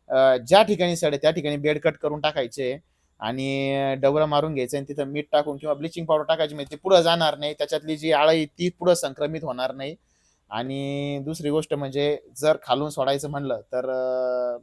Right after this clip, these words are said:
मी असं सांगेल आता की आळ्या तयार झालेल्या आहे त्याच्यामध्ये, तर तुम्ही कॅनॉन वापरू शकता. अं, एकरी अर्धा लिटरच वापरायचं, कारण ते खूप पॉयझनस आहे, जास्त वापरलं तर मुळ्याही जळू शकता. आणि त्यासोबत, अं, मॅट्रिक्स तुम्ही वापरू शकता.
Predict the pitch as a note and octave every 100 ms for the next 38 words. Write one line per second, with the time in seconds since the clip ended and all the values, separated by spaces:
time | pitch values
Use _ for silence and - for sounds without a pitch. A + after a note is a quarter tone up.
0 | - B2+ C#3+ D3 B2+ D3 F3 D#3+ B2+ B2+
1 | B2 - C#3 C#3 _ _ _ _ - C#3
2 | C#3+ D3 D3+ - _ - A2+ C#3 D3 C#3+
3 | D3+ C#3+ B2+ G2+ B2 B2+ A#2 A#2+ B2+ A#2+
4 | A#2 A#2 C3 C3+ C3 C3 _ C#3+ C3+ C#3+
5 | C#3+ C#3 C#3+ C#3 - A#2+ A#2+ - A#2+ C3
6 | C#3+ E3+ E3 D#3+ F3+ F3 E3 D#3+ D#3 C#3+
7 | D#3 C3+ D3+ D#3 D#3+ D3 _ D#3+ E3 D#3
8 | D3+ C#3+ C3 - - _ - C#3+ D#3 D#3
9 | C#3+ C3+ C#3+ D3 D3 C#3+ D3+ D3 C#3 C#3
10 | C3 - A2+ - _ _ _ - A#2 A2+
11 | C#3+ D3 C3+ C#3 - C#3+ C3 C3+ C#3 D3
12 | D#3 - D#3+ C#3 B2+ C#3+ C#3 - A#2+